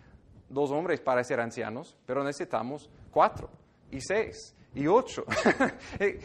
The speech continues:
Y, y este es nuestra misión, nuestra visión es ser una iglesia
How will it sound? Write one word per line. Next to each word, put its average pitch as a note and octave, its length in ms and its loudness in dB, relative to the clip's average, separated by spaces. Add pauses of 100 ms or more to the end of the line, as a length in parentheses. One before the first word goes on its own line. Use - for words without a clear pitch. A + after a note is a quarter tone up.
(160)
Y, - 360 -10 (100)
y E3 160 4
este G3+ 400 4
es - 220 -2 (580)
nuestra A3 480 0 (280)
misión, A3 540 0
nuestra F#3+ 380 2
visión F#3 840 -2
es F3 240 -6
ser B3 180 -4
una G#3+ 340 -6
iglesia D3+ 880 -6